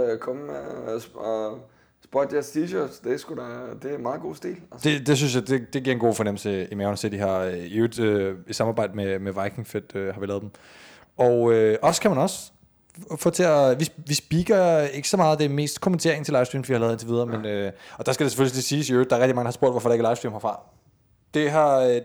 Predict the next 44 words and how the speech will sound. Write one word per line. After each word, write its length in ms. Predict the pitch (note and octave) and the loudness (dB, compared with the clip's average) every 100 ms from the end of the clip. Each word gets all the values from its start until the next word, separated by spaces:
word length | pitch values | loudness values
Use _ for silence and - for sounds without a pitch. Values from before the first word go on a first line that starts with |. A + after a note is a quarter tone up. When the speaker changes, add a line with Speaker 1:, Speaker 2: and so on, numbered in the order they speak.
| - | 0
Speaker 2:
det 80 | D#3 | 0
har 100 | D3+ | 0
ikke 140 | D3+ | 0
været 120 | D3+ | 0
en 80 | B2+ | 0
prioritet 400 | B2+ C3+ E3+ D#3 D3 | -2 -2 -2 -2 -6
i, 240 | C3+ B2 C3+ | -8 -8 -8
i 40 | |
budgettet, 420 | B2+ C3 D#3 F3 | -10 -2 0 0
tror 140 | - D#3 | 0 0
jeg, 120 | D3 | 0
umiddelbart 340 | E3 D#3+ C3 C3 | -2 2 0 0
i 140 | C3 | -4
år 200 | D3 F#3 | -4 -6
for 200 | D#3 C#3 | -4 -2
dem, 120 | C3+ D#3 - - - | -2 -8 -18 -20 -4
men, 240 | C3 B2+ | -2 2
øh, 360 | B2 A#2 A2+ A2 | 4 4 4 0
men 80 | A2+ | -2
det, 160 | D3 | -2
jeg 80 | C3+ | 0
kan 100 | B2 | 0
da 40 | B2+ | 0
godt 100 | C#3+ | 0
forstå, 160 | F3 | 0
at 40 | D3+ | 0
folk 120 | B2+ | 0
synes, 140 | A#2+ | -2
det 100 | - | -4
er 40 | A#2+ | -2
oplagt, 320 | D#3 D#3+ - - - - | 0 -2 -4 -10 -20 -6
og 60 | - | 0
Speaker 1:
Ja. 40 | - | 0
Speaker 2:
det 80 | |
tænker 200 | - D#3+ | 2 4
jeg 100 | E3+ C3 | 4 6
også 260 | C3 C#3 | 4 0
i 40 | C3 | -6
fremtiden, 460 | - D#3 - F3+ | -4 -4 -2 -2
hvis 100 | C#3 | -4
Butchers 320 | B2 E3 D#3+ D#3 | -4 -4 -2 -2
har 140 | C#3+ | -2
de... 200 | C#3 C#3 | -2 -2
Øh, 460 | B2+ A#2 A2+ A2 | 0 2 0 -2